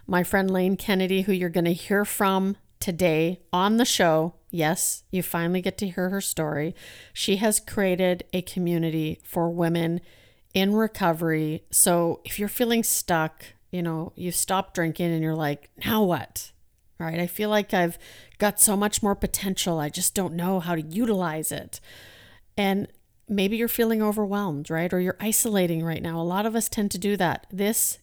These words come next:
community, you're gonna love it. And it's free right now until the end of February. So if you're listening to this after February, you can still come and join us. It's a super reasonable rate, especially for what you get in this community. Uh, Lane and I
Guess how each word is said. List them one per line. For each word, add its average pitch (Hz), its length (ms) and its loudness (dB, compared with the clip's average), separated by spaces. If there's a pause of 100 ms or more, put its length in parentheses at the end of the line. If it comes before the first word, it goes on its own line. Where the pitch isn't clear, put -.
(120)
community, 196 800 -2 (640)
you're 202 160 2
gonna 185 160 2
love 156 220 -2
it. - 280 -8 (560)
And 175 500 0
it's - 240 -2
free 220 540 -2
right 175 260 2
now 175 380 0
until 175 280 -2
the 165 140 0
end 165 80 -2
of 185 80 -2
February. 170 460 -2
So 185 180 -2
if 170 140 -4
you're 170 100 -2
listening 208 520 0
to 220 120 -2
this 190 160 0
after 175 380 -4
February, 175 420 -2
you 165 80 -2
can 165 120 -6
still 165 280 -4
come - 180 -6
and 196 120 -2
join 156 260 -2
us. 151 240 -6 (420)
It's 170 300 -4
a 165 220 -4
super 208 800 2 (400)
reasonable 180 520 0
rate, 151 340 0 (100)
especially - 400 -2
for 190 200 -4
what 160 120 0
you 135 80 -2
get 147 180 -2
in 151 140 -4
this 143 120 -6
community. 156 560 -4 (440)
Uh, 160 200 -4
Lane 180 300 -2
and 196 140 0
I 175 400 0